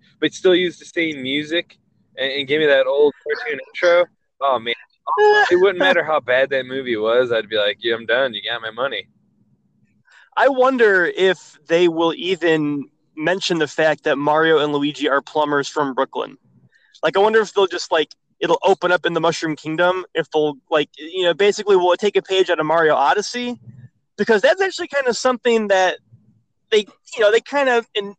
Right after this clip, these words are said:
Speaker 2: in New Donk City, in Mario Odyssey, they kind of touched on,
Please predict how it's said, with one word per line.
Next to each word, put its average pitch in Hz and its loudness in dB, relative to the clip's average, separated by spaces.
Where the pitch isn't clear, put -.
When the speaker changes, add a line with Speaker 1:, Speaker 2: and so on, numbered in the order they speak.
Speaker 2:
in 202 -2
New 247 -2
Donk 214 2
City, 196 -2
in 170 -4
Mario 175 4
Odyssey, 165 -2
they 175 -2
kind 202 -2
of 175 -4
touched - -4
on, 156 0